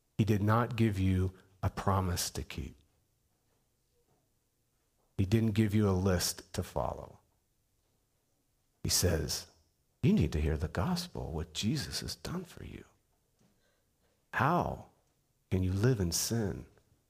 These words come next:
when you've died to it?" In other words, in the Bible's world, too much grace isn't anti-law.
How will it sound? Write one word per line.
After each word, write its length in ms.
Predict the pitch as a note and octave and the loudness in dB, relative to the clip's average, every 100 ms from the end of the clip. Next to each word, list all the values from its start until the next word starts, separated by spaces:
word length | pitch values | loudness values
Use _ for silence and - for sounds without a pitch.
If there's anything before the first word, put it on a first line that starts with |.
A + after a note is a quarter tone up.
| _ _ _ _ _ | _ _ _ _ _
when 140 | D#2+ | -8
you've 200 | D#2+ C2+ | -6 -6
died 400 | - F2+ C3+ B2 | -4 -4 -6 -6
to 160 | - B1+ | -10 -10
it?" 140 | G1+ - _ _ _ _ _ _ _ _ _ _ _ _ _ _ _ _ _ _ - - | -10 -14 _ _ _ _ _ _ _ _ _ _ _ _ _ _ _ _ _ _ -20 -2
In 100 | A2+ | 4
other 140 | C3 C#3 | 6 6
words, 240 | C3+ A#2+ | 4 4
in 60 | A2 | 2
the 80 | |
Bible's 520 | G2+ A2+ C3 C3+ A#2+ - | 6 6 6 4 2 2
world, 380 | A#2 A2+ G#2 | 2 4 2
too 220 | - - C3+ | 0 2 4
much 540 | B2+ A#2 A#2 - A2 | 4 4 2 -4 -4
grace 640 | G#2 A2 G#2+ G2 - - - | 2 4 4 2 0 -2 0
isn't 340 | A#2 A#2+ A#2 A2+ | 2 4 2 4
anti-law. 880 | A2 A2 - F#2 F2 F2 F2+ F2 | 2 4 4 4 4 6 6 2